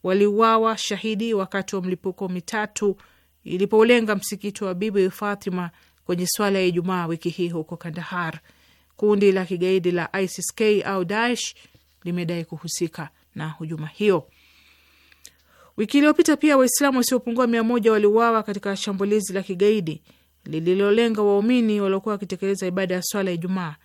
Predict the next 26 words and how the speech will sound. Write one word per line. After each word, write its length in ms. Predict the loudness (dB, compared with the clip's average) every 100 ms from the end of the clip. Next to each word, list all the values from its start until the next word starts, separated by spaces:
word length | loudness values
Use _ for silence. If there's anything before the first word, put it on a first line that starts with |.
| _ _ -12
katika 320 | -12 -6 -2
mji 180 | 0 0
wa 60 |
Kunduz 520 | -2 -4 -2 0 -2 -6
nchini 280 | -6 -6
Afghanistan, 760 | -6 -10 -10 -8 -8 -6 -6 -8 _ _ _ _
na 100 | -8
wengine 380 | -6 -2 -2 -4
karibu 320 | -6 -6 -4
mia 180 | -4 -4
mbili 220 | -4 -4
wamejeruhiwa. 800 | -4 -6 -6 -6 -8 -4 -2 -2 -8 _ _ _ _ _
Shambulizi 680 | -16 -10 -4 0 4 4 4
hilo 320 | 2 2 0 -2
lililenga 520 | -2 0 2 0 -2
msikiti 460 | -4 -6 -6 -8 -6
wa 60 | -4
Waislamu 460 | -4 -4 -6 -4
wa 60 | -4
madhehebu 580 | -4 -4 -6 -4 -6 -6
ya 100 | -6
Shia 360 | -4 -2 -2 -6 _ _ _ _
katika 300 | -12 -10 -2
eneo 420 | 2 4 4 4 2
la 160 | 0
Kanabad 760 | -2 -6 -4 -4 -2 -2 -4